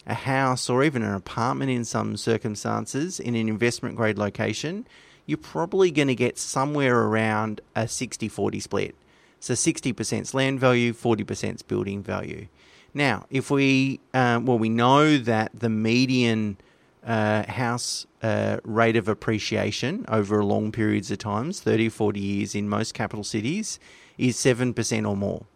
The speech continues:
Um, and we've just observed that. Now, whether that's gonna be,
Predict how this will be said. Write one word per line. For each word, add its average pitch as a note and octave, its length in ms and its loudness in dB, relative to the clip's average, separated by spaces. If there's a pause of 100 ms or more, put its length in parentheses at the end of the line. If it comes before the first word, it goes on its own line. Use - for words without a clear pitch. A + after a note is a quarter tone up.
(500)
Um, G#2+ 320 -2
and C3 140 0
we've B2 140 2
just C3 220 2
observed G#2+ 440 0
that. G#2 200 -2
Now, A#2+ 120 -2
whether B2 240 0
that's - 220 -6
gonna G2+ 180 -4
be, G2+ 260 -6